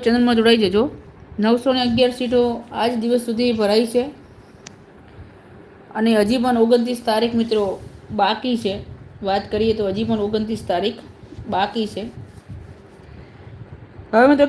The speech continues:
કેટેગરી વાઇઝ કેટલી જગ્યાઓ ભરાણી છે, તો જે ઓપન કેટેગરી છે, તો ઓપન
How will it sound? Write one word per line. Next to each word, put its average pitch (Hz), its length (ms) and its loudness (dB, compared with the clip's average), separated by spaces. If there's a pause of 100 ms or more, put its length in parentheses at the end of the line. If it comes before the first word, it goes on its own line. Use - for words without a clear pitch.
કેટેગરી 277 480 4
વાઇઝ 269 240 2
કેટલી 254 260 -2
જગ્યાઓ 254 340 2 (120)
ભરાણી 233 380 0
છે, 208 120 0 (1400)
તો 240 60 -4 (100)
જે 269 140 4
ઓપન 277 340 0
કેટેગરી 269 480 0
છે, 233 120 2 (2000)
તો 233 200 4
ઓપન 262 280 2